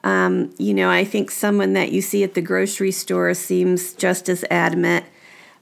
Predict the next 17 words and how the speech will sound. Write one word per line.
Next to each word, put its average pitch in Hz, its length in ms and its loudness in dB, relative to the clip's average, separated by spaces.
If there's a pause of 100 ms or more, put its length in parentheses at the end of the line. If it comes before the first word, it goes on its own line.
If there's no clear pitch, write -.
about 175 440 0
that 170 500 0
as 175 320 0
your 175 140 -2
grandmother, 196 840 0
who's 180 220 -2
just 180 300 -4
as 180 160 -4
adamant, 175 800 -4 (200)
um, 175 340 -6
as 175 220 -6
your 180 120 -6
therapist 185 800 -2
and 175 180 -6
so 208 220 0
forth. 185 440 -2 (840)
Um, 208 480 0